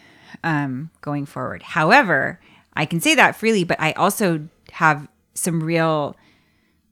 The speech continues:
anxiety around that because I don't know what that looks like. I don't know all that that means or all that that entails.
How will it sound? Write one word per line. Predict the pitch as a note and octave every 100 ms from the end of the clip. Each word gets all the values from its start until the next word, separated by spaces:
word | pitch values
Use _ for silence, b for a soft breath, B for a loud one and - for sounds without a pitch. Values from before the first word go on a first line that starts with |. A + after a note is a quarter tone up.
| _ -
anxiety | E3 D#3+ D3+ D3 F3 A#3 C4+ C#4+
around | C#4 C4+ C4+
that | C4+ D4
because | - G#3
I | D#3
don't | D3+ D#3 D3+
know | D#3
what | D3+
that | C3 F#3
looks | G3 -
like. | A3+ A3 -
I |
don't | D3 D3 C#3
know | C3+
all | C3 C3
that | A#2+
that | B2 -
means | E3 F#3+ F#3+
or | D#3 -
all | C#3+
that | C#3 C#3
that | C3+
entails. | C3 - F3+ F3 F3 F3